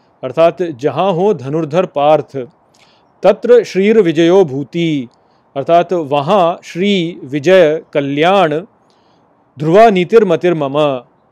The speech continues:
अर्थात स्थिरता, कुशलता होते हैं मेरे मत में। तो ये भगवद गीता का अंतिम श्लोक है और इस अंतिम श्लोक में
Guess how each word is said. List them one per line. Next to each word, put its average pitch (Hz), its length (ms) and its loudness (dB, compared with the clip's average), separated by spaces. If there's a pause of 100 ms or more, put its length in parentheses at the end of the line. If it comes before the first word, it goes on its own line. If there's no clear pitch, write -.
(200)
अर्थात 151 360 2 (400)
स्थिरता, 170 600 2
कुशलता 175 880 0
होते 151 280 -2
हैं 170 240 -6 (360)
मेरे 143 300 0
मत 131 240 -8
में। 135 320 -10 (800)
तो 123 720 -12 (220)
ये 226 720 -2
भगवद 156 340 0
गीता 170 280 -4
का 175 180 -2
अंतिम 151 480 -8
श्लोक 151 400 -2
है 139 120 -8 (600)
और 131 600 -6
इस 180 300 -2
अंतिम 190 560 -2
श्लोक 175 360 -6
में 170 240 -8